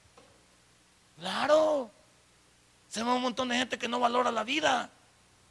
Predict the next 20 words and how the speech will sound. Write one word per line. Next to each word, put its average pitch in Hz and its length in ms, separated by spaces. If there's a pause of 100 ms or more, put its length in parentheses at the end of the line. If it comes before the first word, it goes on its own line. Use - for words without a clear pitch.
(140)
Hagamos 226 640
que 180 120
la 160 120
gente 196 280
valore 180 360
la 165 100
vida. 196 360 (920)
Lo 143 140
que 135 120
fácil 185 360
viene, 214 520 (380)
fácil 180 280
va. 190 160
Lo 185 180
que 190 120
no 202 140
cuesta 262 500
no 247 140
me 254 100
importa, 240 540